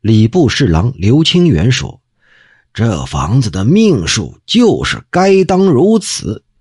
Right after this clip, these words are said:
算准了就是这天会被烧。如果命数里面没有这一劫呀，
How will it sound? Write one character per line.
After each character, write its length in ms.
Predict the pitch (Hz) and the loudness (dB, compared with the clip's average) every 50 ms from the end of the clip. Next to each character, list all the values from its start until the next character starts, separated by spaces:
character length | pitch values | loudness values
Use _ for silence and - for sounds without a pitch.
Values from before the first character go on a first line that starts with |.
| _ _ | _ _
算 400 | - - - 214 196 160 135 131 | -10 -4 -2 0 0 2 2 0
准 260 | 127 - 104 92 107 135 | 0 2 0 2 2 0
了 80 | 147 | 0
就 240 | 143 - 233 202 123 | 0 0 0 2 2
是 140 | - 101 95 | 0 -2 -4
这 200 | - 180 160 95 | -2 -2 -2 -2
天 220 | - - 151 151 | 0 -2 -2 -2
会 160 | - 185 143 | 0 -2 -2
被 180 | - - 107 - | -2 -2 -6 -6
烧。 400 | - - - - 180 202 175 - _ _ _ _ _ _ _ - - _ _ | -6 -6 -2 0 0 0 0 -4 _ _ _ _ _ _ _ -20 -20 _ _
如 280 | - 107 123 180 190 143 | -2 0 2 2 2 0
果 200 | - 85 73 71 | -2 -4 -4 -2
命 440 | 76 117 175 214 226 208 147 107 90 | 0 0 2 2 2 2 2 0 0
数 200 | - - 110 90 | 0 0 0 0
里 80 | 85 82 | 0 -2
面 140 | 82 80 | -4 -2
没 280 | 80 78 87 107 156 175 | -2 0 0 2 2 2
有 160 | 170 101 87 | 2 0 0
这 120 | - 143 131 | 0 -2 0
一 160 | 104 98 90 | 0 -2 -2
劫 300 | 76 - 87 85 101 110 | -4 -4 -2 0 0 0
呀， 180 | 101 69 - | 0 -2 -4